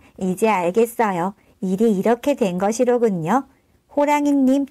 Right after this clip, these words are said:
그러면 저는 이만 가보겠습니다." 그 후로 호랑이는 영영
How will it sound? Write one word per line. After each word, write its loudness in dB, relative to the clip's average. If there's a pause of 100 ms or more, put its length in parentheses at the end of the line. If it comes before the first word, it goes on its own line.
(140)
그러면 0
저는 -2
이만 -2 (240)
가보겠습니다." 0 (1600)
그 2
후로 2
호랑이는 0
영영 -4